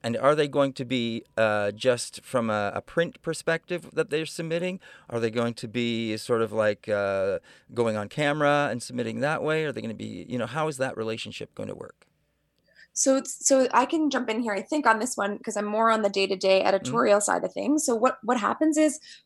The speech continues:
Speaker 2: the reporters work for the Discourse,
Speaker 1: Mm-hmm.
Speaker 2: and they're actually, um, reporters who are funded through the local journalism initiative. So they work with us, they work for the Discourse. What happens is, um, we have a story meeting every Monday as a team,
Speaker 1: Mm-hmm.
Speaker 2: and we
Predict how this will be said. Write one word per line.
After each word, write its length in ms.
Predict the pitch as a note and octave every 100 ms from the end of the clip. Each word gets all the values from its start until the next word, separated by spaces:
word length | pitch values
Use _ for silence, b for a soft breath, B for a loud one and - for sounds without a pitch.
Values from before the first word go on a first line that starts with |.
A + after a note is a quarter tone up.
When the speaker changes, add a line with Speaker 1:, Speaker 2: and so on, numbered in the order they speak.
| _ -
Speaker 2:
the 140 | D#3+
reporters 500 | A3+ A#3 C4 C#4 F#4
work 240 | G#3 G#3 G#3+
for 100 | C4+
the 120 | B3
Discourse, 720 | C4 - - D#3+ D3 C#4 - -
Speaker 1:
Mm-hmm. 260 | A#2 D#3 G3
Speaker 2:
and 100 | G#3
they're 80 |
actually, 460 | G3+ G3 - G#3 G3+ -
um, 360 | F#3+ F#3 F#3+
reporters 440 | G3+ G3 F#3+ G3 -
who 60 |
are 100 | F#3 -
funded 320 | F#3+ F#3 F3+
through 200 | A3 A3
the 100 | G#3
local 320 | F#3 F#3 F#3
journalism 580 | F3+ F3 E3 D3 G3 -
initiative. 540 | - F3+ - A3 C4+
So 140 | - G3
they 100 | G3
work 160 | G3+
with 140 | A#3+ C4+
us, 360 | G#3 G#3 - - _ _
they 80 | F#3+
work 160 | G3 G3
for 80 |
the 100 | G3
Discourse. 560 | G3 F3 - F3 F3 - B B B
What 160 | G#3+ G#3
happens 420 | G3 - B3+ A3+
is, 240 | A3+ G#3+
um, 400 | G#3 F3+ F3 F3+ _ b b
we 220 | G3 A#3
have 180 | C4 A#3+
a 60 | A#3+
story 320 | - G3 G3
meeting 400 | G3 F#3+ F#3+ F#3+
every 260 | F#3+ F#3 F#3
Monday 580 | F3 F3+ F#3 A3 D4+ A4 - B B
as 200 | - G3+
a 40 | F3+
team, 600 | F3+ - E3 F3 G#3+ B3
Speaker 1:
Mm-hmm. 180 | G#2+ G2
Speaker 2:
and 400 | F#3 F3+ F3+ F#3+
we 540 | - F3+ G3 F#3+ F#3+